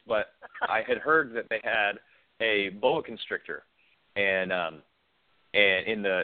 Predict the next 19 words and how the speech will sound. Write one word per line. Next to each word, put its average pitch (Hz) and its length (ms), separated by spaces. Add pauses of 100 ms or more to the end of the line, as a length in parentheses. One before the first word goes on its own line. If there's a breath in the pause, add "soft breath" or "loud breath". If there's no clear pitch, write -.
in 110 100
the, 95 220
in 110 80
a 104 40
cage 117 380 (140)
further 113 380
into 101 360
the 95 80
jungle. 95 500
And 92 220
so 101 100
the, 98 200
the 101 240
clinic 143 340
was 104 220
kinda 98 180
right 95 320
at 92 140
the 85 180